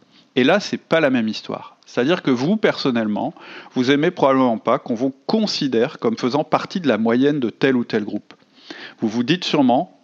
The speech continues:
comme moi, que la moyenne a, a toujours tort, parce que la moyenne, ça n'existe pas, parce que la moyenne, c'est une vue de l'esprit.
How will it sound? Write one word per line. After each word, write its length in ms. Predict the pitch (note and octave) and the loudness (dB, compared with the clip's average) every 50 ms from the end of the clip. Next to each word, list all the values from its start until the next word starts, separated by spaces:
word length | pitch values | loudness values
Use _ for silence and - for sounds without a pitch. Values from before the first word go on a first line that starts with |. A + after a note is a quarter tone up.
| _ | _
comme 180 | - A#2+ A2+ A2+ | 0 0 2 2
moi, 200 | A#2 A#2+ C3+ D#3+ | 2 2 2 2
que 100 | - - | 2 0
la 60 | A#2 | 0
moyenne 320 | A2 A2 A2 A#2+ B2 B2 | 2 2 2 2 2 2
a, 280 | G2 F2 - - - - | 0 -2 -4 -8 -8 -10
a 40 | A#2+ | -10
toujours 340 | - - C3+ C3 C3 - - | -6 -2 0 0 0 -2 -2
tort, 420 | - - A2 B2 D#3 F3 - - - | -4 -2 0 0 0 -2 -4 -6 -6
parce 160 | G2+ - - | -6 -4 -4
que 80 | - B2 | -4 -2
la 140 | A2 A2 | -2 0
moyenne, 280 | G#2 A2 A2 A#2 C#3 D3 | 0 0 0 0 -2 -2
ça 140 | - - G2+ | 0 0 0
n'existe 440 | A2+ A2+ - F#3+ F#3 - - C#3+ B2+ | 0 0 -2 -2 -4 -2 -2 -2 -2
pas, 360 | - - A#2+ C3 D#3+ G3 - - - - - - | 0 0 2 2 2 0 -2 -8 -20 -8 -4 -2
parce 140 | C3+ - | -2 0
que 80 | - F3 | 2 2
la 120 | D#3+ C3+ | 4 4
moyenne, 300 | B2 A#2+ B2 C#3 F3+ F#3 | 4 4 4 4 2 0
c'est 140 | - - B2+ | 0 0 0
une 120 | A2 G#2+ A2+ | 0 0 -2
vue 200 | B2 D#3 G3 F#3 | -2 -2 0 2
de 60 | E3+ | 2
l'esprit. 420 | D3 C3 - - - - A#2 A2 | 2 2 0 -4 -8 -10 -12 -12